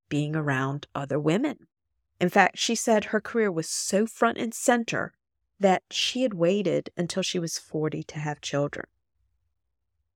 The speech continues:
And, you know, that was just such a raw and honest moment. And what was even more interesting was the way that one of the other women responded to her, which was so beautiful,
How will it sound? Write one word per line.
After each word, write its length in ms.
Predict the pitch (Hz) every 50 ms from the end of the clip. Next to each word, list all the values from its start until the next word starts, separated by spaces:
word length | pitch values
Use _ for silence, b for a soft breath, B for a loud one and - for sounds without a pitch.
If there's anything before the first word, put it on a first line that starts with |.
| _ -
And, 440 | 196 196 185 185 180 180 175 160 - _ -
you 100 | 208 214
know, 120 | 214 220
that 180 | 208 226 - -
was 140 | 277 - -
just 200 | - 269 - -
such 240 | - 247 - - 302
a 60 | 254
raw 600 | 196 165 - 151 151 151 151 156 160 156 156 - _ -
and 160 | 180 165 - _ -
honest 500 | - 156 156 156 156 156 - - - -
moment. 440 | 147 131 135 139 113 90 87 - - _ _ _ _ _ _ _ _ _ _ _ _ _ _ -
And 480 | 175 180 180 175 170 165 165 160 - - _ _ _ _ _ _ _ _ _ _ -
what 280 | 202 190 202 - -
was 500 | - 190 185 175 170 - - - - - _ _ _ _ _ _ _ -
even 340 | 220 214 240 233 277 285 269
more 200 | 262 254 247 - -
interesting 1040 | - 170 175 185 185 - 202 180 - - - - 160 147 151 151 151 156 - - 165
was 540 | 170 170 165 160 160 160 160 160 165 - - -
the 140 | 170 175 160
way 880 | 160 156 156 175 175 190 208 202 185 165 156 151 151 156 156 160 - _
that 680 | - 175 165 - 160 151 151 147 147 151 - _ - - _ _ _ _ _ -
one 280 | 180 170 170 165 175
of 80 | 170 - _
the 140 | - 165 - -
other 220 | - 156 - - 160
women 340 | 156 160 151 151 151 147 143
responded 640 | 139 135 - - - - 143 143 151 151 151 139 -
to 120 | - 135
her, 80 | 131 135
which 260 | 139 156 151 - -
was 140 | 147 147 -
so 400 | - - - - 175 165 175 180
beautiful, 640 | 170 165 147 139 - - - - - - - -